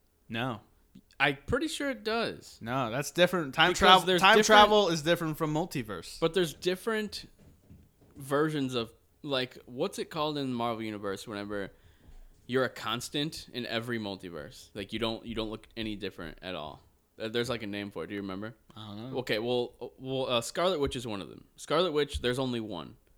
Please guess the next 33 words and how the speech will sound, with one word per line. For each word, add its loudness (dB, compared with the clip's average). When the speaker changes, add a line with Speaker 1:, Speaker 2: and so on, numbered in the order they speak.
Speaker 2:
She -2
exists -6
and -8
is -8
the -8
exact -6
same -6
across -10
every -4
multiverse. -10
And -4
there's 0
a -2
name 0
for -2
it -2
in -6
the -6
Marvel -4
Universe. -10
I -6
just -10
can't -8
remember. -12
But, -2
uh, -2
that 0
makes -2
it -8
seem -4
like -4
the, -8
the, -18